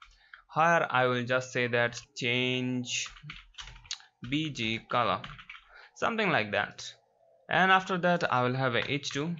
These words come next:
So that's it for our H T M L for now. And let's also link the style sheet here. So in the style sheet, first of all, let's remove the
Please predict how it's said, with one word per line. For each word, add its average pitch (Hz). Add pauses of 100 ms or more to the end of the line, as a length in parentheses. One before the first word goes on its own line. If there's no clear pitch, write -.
(120)
So 135
that's 180
it 220
for 165
our 147
H 143
T 156
M 123
L 165
for 104
now. 123 (500)
And 160 (120)
let's 156
also 156
link 139
the 117
style 165
sheet 147
here. 107 (880)
So 151
in 208
the 214
style 214
sheet, 180
first 143
of 165
all, 165
let's 135
remove 123
the 113